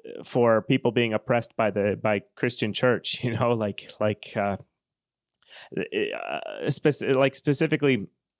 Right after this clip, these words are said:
uh, L G B T, that sort of thing. I thought that was just really not cool of,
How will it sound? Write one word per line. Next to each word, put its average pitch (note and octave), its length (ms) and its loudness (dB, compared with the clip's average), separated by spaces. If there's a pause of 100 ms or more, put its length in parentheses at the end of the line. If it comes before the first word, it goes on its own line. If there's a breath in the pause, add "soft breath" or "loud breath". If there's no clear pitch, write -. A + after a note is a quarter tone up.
(560)
uh, - 40 -4
L B2 280 4
G C3 100 -2
B A2+ 140 -2
T, C3+ 220 2
that A2 200 0
sort A#2+ 180 0
of D3 60 -2
thing. B2 200 0
I G#2 80 0
thought B2 280 0
that A#2+ 160 0
was G#2+ 260 -4 (1160)
just C3 240 0
really D3+ 260 6
not B2+ 280 0
cool C#3+ 400 2
of, A#2+ 260 0